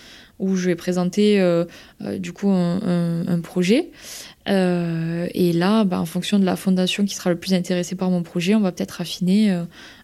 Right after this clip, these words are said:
euh, aller un peu plus dans, dans le détail. Ou alors, ça peut être tout simplement, bah, j'ai, j'ai l'idée,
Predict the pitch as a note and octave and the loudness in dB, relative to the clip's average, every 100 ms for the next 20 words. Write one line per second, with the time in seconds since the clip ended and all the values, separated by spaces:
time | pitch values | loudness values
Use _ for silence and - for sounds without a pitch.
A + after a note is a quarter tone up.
0 | - E3+ E3 D#3+ E3+ F3+ - - - - | -10 -8 -6 -4 -4 -4 -6 -8 -12 -14
1 | - G3 F3+ F#3 F3+ E3+ G3+ F#3+ F3 F3 | -6 0 2 2 0 -2 0 2 2 2
2 | F3 F3 F3 A3 D4+ E4 - - - - | 2 0 2 2 2 -2 -10 -16 -8 0
3 | G#3+ F#3+ A#3+ A3 G3 F#3+ G3 F#3+ G3 F#3 | 2 2 2 0 0 -2 -2 -2 0 2
4 | F#3 G#3 C4 G#3 F3 F3+ G#3 G#3 G3 G#3+ | 2 2 2 2 2 2 2 2 4 4
5 | G#3 F#3+ A3 D#4+ | 2 2 4 2